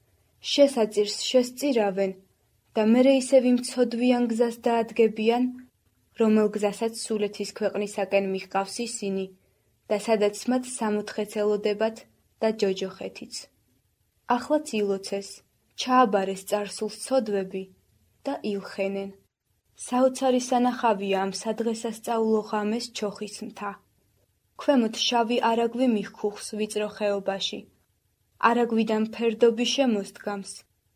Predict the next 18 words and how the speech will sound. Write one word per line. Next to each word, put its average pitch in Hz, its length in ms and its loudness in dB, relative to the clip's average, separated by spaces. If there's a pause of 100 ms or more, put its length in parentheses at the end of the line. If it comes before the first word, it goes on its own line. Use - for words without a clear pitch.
(360)
ის 269 160 -2
ფერდობი 220 580 2
ერთ 233 280 -2
ადგილას 214 580 -2
ვაკია 214 560 -2 (360)
და 214 80 -2
სწორედ 269 460 4
აქ 247 220 4
არის 233 300 -2
ჩოხის 233 420 -4
წმინდა 214 420 0
გიორგის 196 500 -4
სალოცავი 233 720 -4 (300)
და 262 140 -2
მისი 196 360 -2
მოედანი. 185 640 -4 (840)
სალოცავის 254 640 6
გარშემო 214 600 2